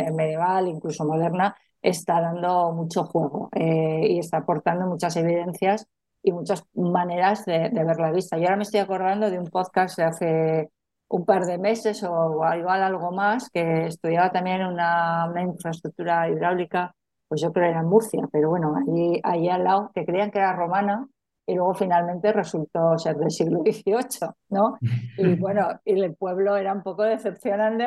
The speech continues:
Speaker 1: porque decía, decía, no me acuerdo, era ya, ahora mismo no me viene el nombre, ¿no?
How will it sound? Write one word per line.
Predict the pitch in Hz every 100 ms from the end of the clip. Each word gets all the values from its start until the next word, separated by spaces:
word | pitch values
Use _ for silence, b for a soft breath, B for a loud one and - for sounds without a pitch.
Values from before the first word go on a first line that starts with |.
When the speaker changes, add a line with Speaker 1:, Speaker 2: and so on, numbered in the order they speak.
| 247
Speaker 1:
porque | 214
decía, | 202 202 190 185 180 180
decía, | 190 180 180 180
no | 180
me |
acuerdo, | 170 170 160
era | 165 160
ya, | 160 160
ahora | 170 170 180 170
mismo | 165 180
no | 175
me | 170
viene | 170 175
el |
nombre, | 175 170 165
¿no? | 165 214